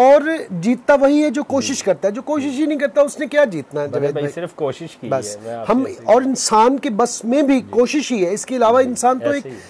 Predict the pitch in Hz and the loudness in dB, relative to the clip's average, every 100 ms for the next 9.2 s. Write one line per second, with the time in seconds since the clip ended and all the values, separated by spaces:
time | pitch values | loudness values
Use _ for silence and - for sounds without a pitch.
0 | - 196 214 247 - 262 226 247 165 120 | -2 0 4 2 2 -2 2 0 0 -4
1 | 120 - _ - - - 214 190 208 240 | -10 -14 _ -20 -20 0 4 4 4 -2
2 | 226 220 240 - - - 247 262 - - | -2 -2 -8 -12 -12 0 2 2 -6 -6
3 | 269 247 240 208 208 202 190 185 170 180 | -2 0 0 0 0 0 0 -2 -4 -4
4 | 185 185 185 196 196 202 190 - - - | -4 -2 -6 -6 0 0 0 -4 -20 -2
5 | 190 202 185 196 226 208 214 - 214 214 | 0 2 2 2 0 -2 -4 -4 -6 -2
6 | 185 165 160 139 127 120 113 113 110 104 | -2 -2 -4 -4 -6 -8 -14 -14 -16 -16
7 | 104 - - 117 113 127 120 104 110 107 | -18 -20 -14 -12 -8 -10 -8 -4 -4 -6
8 | 110 95 110 117 117 110 113 113 117 117 | -12 -14 -10 -8 -8 -8 -10 -8 -8 -10
9 | 113 | -12